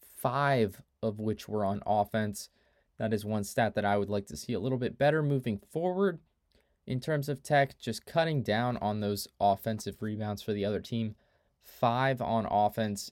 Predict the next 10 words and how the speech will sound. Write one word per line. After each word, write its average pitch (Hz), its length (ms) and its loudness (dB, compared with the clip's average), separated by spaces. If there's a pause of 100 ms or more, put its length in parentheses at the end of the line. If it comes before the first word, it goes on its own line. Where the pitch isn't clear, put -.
is 101 380 -2 (640)
a 104 100 0
really 113 580 2
great 104 380 0
stat 104 360 -2
for 101 100 -4
Dongo 98 600 -4 (920)
as 107 220 0
a 104 60 -2
player, 104 580 0